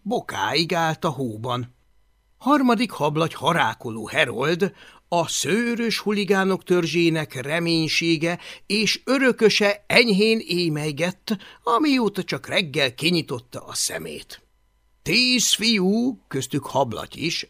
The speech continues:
a sárkány beavatási próbára készült, hogy a törzs teljes jogú tagjává váljon.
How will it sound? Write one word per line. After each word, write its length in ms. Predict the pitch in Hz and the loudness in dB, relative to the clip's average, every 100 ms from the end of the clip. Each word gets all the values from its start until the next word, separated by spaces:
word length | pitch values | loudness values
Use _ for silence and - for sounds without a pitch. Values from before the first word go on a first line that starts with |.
| _ | _
a 260 | - 240 233 | -4 -4 -4
sárkány 600 | - 160 123 - 135 131 | -2 -2 -2 -4 -4 -2
beavatási 720 | 143 135 127 123 135 123 135 | 0 0 -2 -4 -4 -4 -6
próbára 580 | 123 139 123 117 113 117 | -6 -4 -4 -4 -4 -6
készült, 720 | - 131 127 - 151 175 - - _ _ | -8 -6 -4 -2 0 -2 -4 -20 _ _
hogy 220 | - 302 | -4 -2
a 140 | 285 | -4
törzs 400 | - 294 254 - | -2 -2 -2 -4
teljes 500 | - 190 214 196 160 | -2 -2 0 0 -2
jogú 200 | 165 147 | -2 -4
tagjává 680 | 143 131 127 127 123 117 113 | -6 -8 -4 -2 -2 -2 -4
váljon. 560 | 113 95 78 71 69 | -4 -8 -8 -10 -12